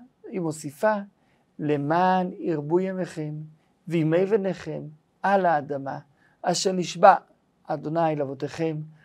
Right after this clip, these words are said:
לתת להם כימי השמיים על הארץ." זאת אומרת, המזוזה היא שומרת.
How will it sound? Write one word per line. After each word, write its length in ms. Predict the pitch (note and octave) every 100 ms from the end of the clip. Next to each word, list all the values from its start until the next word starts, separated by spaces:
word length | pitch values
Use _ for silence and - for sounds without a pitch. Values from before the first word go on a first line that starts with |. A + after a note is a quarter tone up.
| _ E3+
לתת 360 | D#3+ G3 F#3+
להם 260 | F3 D3+ D3 D3+ _
כימי 400 | - F3 D3+ D#3+
השמיים 640 | E3+ E3 D#3+ C#3 C3 B2+ C3+ - _ -
על 220 | D3+ C#3+
הארץ." 600 | A#2+ A#2 A2 - - - _ _ _ _
זאת 200 | - F3
אומרת, 400 | F3 D#3+ D#3+ F3+ F#3 _ _ _ -
המזוזה 600 | F3 E3 D3+ C#3 D#3 E3 G#3+ _ -
היא 80 | E3
שומרת. 680 | - F3 D#3+ B2+ A#2 _